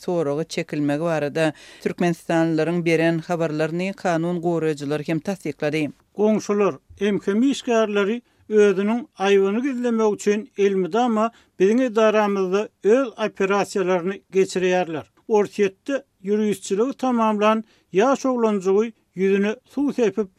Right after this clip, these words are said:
Speaker 2: soraga çekdiler.
Speaker 1: Diýip Libabyň polisiýasyndaky Çeşme iýul aýynyň başlarynda bolan ýagdaýlaryň biri barada gurrun berdi. Türkmenistanyň güç edaralary tarapyndan soraga çekilen türkmen ýaşlarynyň Azatlyk radiosyna beren maglumatlaryna görä,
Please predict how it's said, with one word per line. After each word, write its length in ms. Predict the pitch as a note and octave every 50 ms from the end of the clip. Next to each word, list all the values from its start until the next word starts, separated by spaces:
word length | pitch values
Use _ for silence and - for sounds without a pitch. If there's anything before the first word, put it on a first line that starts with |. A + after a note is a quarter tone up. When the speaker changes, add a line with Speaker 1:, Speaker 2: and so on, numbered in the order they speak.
| _ _ _
Speaker 2:
soraga 500 | _ - G#3 G3+ G3+ G3 G3 F#3+ F#3+ -
çekdiler. 600 | - G#3 G3 F#3+ _ _ - F#3+ E3+ D#3+ B2+ - _ _ _ -
Speaker 1:
Diýip 220 | G#3 B3 C4+ -
Libabyň 400 | G#3 F#3 F3+ F3+ E3 D#3 E3+ F#3 F#3 -
polisiýasyndaky 880 | F#3+ F3+ F3 F#3 F#3 - - G3 - F#3+ F3+ E3 D#3 D3 D3 - - E3
Çeşme 460 | - - F#3 E3 - - - F#3+ G3+
iýul 400 | G3+ - F3+ E3+ E3 F3+ F#3+ F#3+
aýynyň 360 | F3+ E3 D#3+ D#3+ D#3 D#3+ E3
başlarynda 500 | D#3 E3 F3 - - D#3 D3+ D3 E3 E3+ E3+
bolan 300 | E3+ E3+ E3+ E3 E3+ E3+
ýagdaýlaryň 600 | D#3 D#3+ D#3+ D3+ D#3+ D#3+ D#3+ D#3 D3 D3 D3 D#3 E3 D#3+
biri 220 | D#3 D#3 D#3 D#3+
barada 360 | D#3 D#3 D3+ D3 C#3+ C3 -
gurrun 320 | C#3 D3+ D#3+ D3 D3+ C#3+ C#3+
berdi. 400 | D3+ D3+ C#3+ C#3+ D#3 E3 D#3 - - - - - - - - _
Türkmenistanyň 760 | - F3+ E3+ - E3+ E3 D#3 - - - E3 E3 E3 E3+ F3
güç 220 | F3+ A3+ C4+ C4 -
edaralary 520 | B3+ A3+ B3 A#3+ A#3+ A#3 A3+ A3+ A3 G#3
tarapyndan 480 | G#3 A3 G#3 G#3 G#3 - G3+ G3 G3 G3
soraga 360 | - G3 F#3+ F3+ F3 E3+ E3+
çekilen 380 | - - F#3 - F3+ F3+ F3 E3
türkmen 320 | F3 E3 - - G3 G3+
ýaşlarynyň 640 | G3 F3+ E3 D#3+ D#3 - E3 D#3 D3 E3 F#3 F3+ D#3
Azatlyk 420 | D3+ D3+ D3+ C#3+ - - - -
radiosyna 540 | F3 E3+ E3+ D#3+ E3 D#3 D3 D3+ D#3+ D#3 D#3
beren 220 | D#3 D#3 D3+ D3
maglumatlaryna 720 | C#3+ D3 D3 C#3+ D3 D3 D3 C#3+ C#3 - - D#3+ D3 F3 G3
görä, 260 | G3+ G3+ G3 G3 F#3+